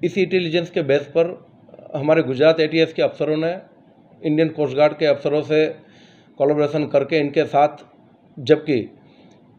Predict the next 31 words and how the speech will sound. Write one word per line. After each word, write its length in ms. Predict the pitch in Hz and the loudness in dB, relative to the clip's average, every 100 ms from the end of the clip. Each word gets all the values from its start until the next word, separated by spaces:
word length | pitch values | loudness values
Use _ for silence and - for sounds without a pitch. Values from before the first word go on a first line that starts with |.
| _ - | _ -20
जिस 380 | 123 113 170 - | -2 0 0 2
तहकीकात 500 | 156 160 170 175 175 | 2 2 2 0 2
पर 140 | 190 | 0
ये 480 | 185 185 185 180 - - | 2 2 2 -2 -4 -6
इंफ-, 200 | 165 175 | -4 -2
इंटेलिजेंस 560 | 170 165 175 180 170 | -2 0 0 0 -2
मिली 220 | 156 165 | 0 0
थी, 340 | 160 131 113 - - | 0 -4 -6 -14 -6
वहाँ 180 | 131 147 | -2 0
पर 160 | 165 | 2
हमारे 600 | 151 151 165 165 165 - - 143 | 2 4 6 6 4 0 -8 -4
एटीएस 340 | 143 160 151 | -2 -2 -2
और 100 | 151 | -4
कोस्ट 260 | 147 143 123 | -2 -2 2
गार्ड 200 | 151 151 | 2 2
के 60 | |
अफसर 240 | 143 - 151 | -2 -2 -2
वहाँ 200 | 139 139 | 0 0
पर 380 | 151 151 147 - | 0 0 -4 -4
मदद 360 | 135 131 151 | -2 0 0
लिए, 240 | 135 147 139 | 0 2 2
जो 140 | 135 | 2
कि 120 | 143 | -2
मिड 180 | 151 151 | -2 -2
सी 180 | 156 156 | -4 -8
के 120 | 156 | -4
अंदर 180 | 147 147 | -2 -2
गए 180 | 135 156 | 2 2
और 140 | 156 | 4
वहाँ 240 | 147 135 156 | 2 2 2
पर, 420 | - 147 - | 0 -4 -10